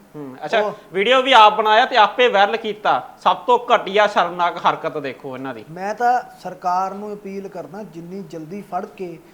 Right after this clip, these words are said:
Speaker 2: ਇਹੋ ਜਿਹੇ ਨੂੰ ਸਬਕ ਸਿਖਾਇਆ ਜਾਵੇ, ਓਨਾ ਵਧੀਆ ਹੈ।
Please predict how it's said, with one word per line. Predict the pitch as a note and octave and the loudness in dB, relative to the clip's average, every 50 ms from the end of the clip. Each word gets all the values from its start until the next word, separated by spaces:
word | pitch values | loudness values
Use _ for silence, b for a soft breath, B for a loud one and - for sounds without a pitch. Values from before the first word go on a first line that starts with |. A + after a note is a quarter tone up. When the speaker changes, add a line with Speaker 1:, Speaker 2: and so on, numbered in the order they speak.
| B B B - E3+ | B B B -16 -16
Speaker 2:
ਇਹੋ | F3 D#3+ F#3+ F#3 | -14 -12 -12 -10
ਜਿਹੇ | F#3 F#3+ G3 | -8 -8 -8
ਨੂੰ | G3+ G#3 G#3 G3+ - - | -8 -10 -12 -12 -12 -12
ਸਬਕ | F#3+ E3+ G3 G3 G3 | -10 -8 -8 -8 -10
ਸਿਖਾਇਆ | - - G#3 - - F3 F3 F3+ F3+ F#3 | -12 -18 -16 -10 -8 -6 -4 -4 -6 -6
ਜਾਵੇ, | F3+ F3+ E3+ F3 G3+ G#3+ G#3+ - - - _ - G#3 | -6 -8 -8 -8 -8 -10 -12 -14 -20 -20 _ -6 -4
ਓਨਾ | G3+ G3+ G3+ G3+ G#3+ G#3+ G#3 | -4 -4 -2 -2 -2 -2 -2
ਵਧੀਆ | F#3+ F#3 F#3+ F3+ G#3+ A3 A3+ A3+ A3+ | -2 -4 -6 -6 -4 -4 -4 -4 -4
ਹੈ। | A3+ A3+ | -6 -10